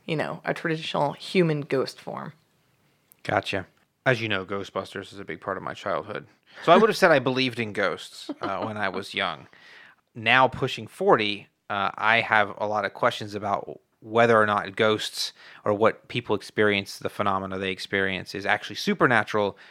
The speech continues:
Speaker 2: or some other phenomena that they're, that they're experiencing. Um, I will say that the most unsettling experience I think I've had, um, not to th-, not to th-, say that it was supernatural, <laughs> but, uh, there was a summer where I spent,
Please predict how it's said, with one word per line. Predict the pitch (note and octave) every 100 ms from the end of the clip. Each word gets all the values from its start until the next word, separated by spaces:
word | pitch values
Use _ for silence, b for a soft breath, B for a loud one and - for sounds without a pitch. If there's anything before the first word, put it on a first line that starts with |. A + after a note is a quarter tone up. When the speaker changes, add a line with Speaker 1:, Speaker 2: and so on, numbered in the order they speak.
| B B
Speaker 2:
or | B2+ A#2+ A2
some | - - B2+
other | A#2 G#2+
phenomena | - G2+ F#2+ F#2+ F#2+ F#2 G#2
that | F#2+
they're, | G2 F#2+ F#2+ -
that | G2+
they're | G2+ F#2+
experiencing. | - - A2+ G#2+ G2+ G2+ G2+ F#2 G2 B B B B -
Um, | G#2+ -
I |
will | B2+ C3 D3+
say | - B2+ A2+
that | G#2+ G#2 - F2+ - _ b b b _
the | C3+ B2 D#3
most | D3 C3+ A#2+ - -
unsettling | C3 C3+ - - A#2+ C#3+ E3 F3+
experience | F#3 - F3+ G3 G3+ G#3+ -
I | F#3
think | - G#3 G3+
I've | G3
had, | F3+ G3 G#3 G3 - -
um, | B2+ A2+
not | D3+ D#3
to | C#3+
th-, | - - -
not | D#3 D3
to |
th-, | C3 D3+ -
say | -
that | C3 A#2
it | G#2
was | G#2+ G2
supernatural, | - - C3+ A2 G2+ G2+ - D#3+ D#3+ -
<laughs> | -
but, | A2 - B B B B B -
uh, | G#2 G#2
there | A#2 C3+
was | B2+ A2
a | G#2
summer | - - E3 D#3+ A#2+ G#2+ -
where | G#2+ G#2+
I |
spent, | G#2 - B2 A2+